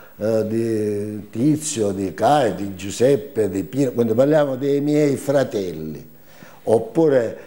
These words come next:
devo ricorrere per fare capire, posso aggiungere anche altri, io in nome per conto di, poi ci metto anche Angela Merkel, Adenauer, la Thatcher,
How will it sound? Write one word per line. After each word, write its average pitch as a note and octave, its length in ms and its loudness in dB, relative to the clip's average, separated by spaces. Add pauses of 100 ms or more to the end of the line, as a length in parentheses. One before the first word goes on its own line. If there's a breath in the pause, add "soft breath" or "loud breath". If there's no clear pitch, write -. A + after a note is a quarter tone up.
(120)
devo D3 320 4
ricorrere C#3+ 680 2
per A2+ 160 -8
fare C#3+ 320 0
capire, D#3+ 240 2
posso - 400 -2
aggiungere E3 500 2
anche C#3+ 240 -2
altri, D#3 460 0
io D#3+ 220 2
in C3 180 0
nome E3+ 380 2
per D3 300 -2
conto F3 440 2
di, C#3+ 240 2
poi D3+ 240 2
ci C3+ 140 -4
metto D3 360 2
anche C3+ 260 0
Angela D3+ 520 2
Merkel, C#3 680 0 (360 loud breath)
Adenauer, C3+ 1120 0
la C#3 220 2
Thatcher, G2 1000 -2